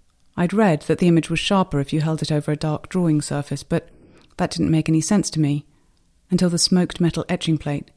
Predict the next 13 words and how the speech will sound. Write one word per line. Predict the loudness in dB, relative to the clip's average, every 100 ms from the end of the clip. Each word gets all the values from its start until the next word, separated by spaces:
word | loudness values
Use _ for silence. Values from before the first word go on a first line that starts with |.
| _ -6
was | -2
beneath | 0 0 0
my | -4 -2
hand. | 0 0 -2 -4 -12 _ _ _ _ _ _
Suddenly | -12 -4 0 2
the | 2 0
albatross | -2 -4 -6 -6
skeleton | -4 -4 0 -2
appeared | 0 -4 -4
on | -6
it, | -8 -12 -20 _ _ _ _ -4
bright, | -2 -2 -6 -20 _ _ _ _ _ _
spectral. | -10 -8 -10 -10 -14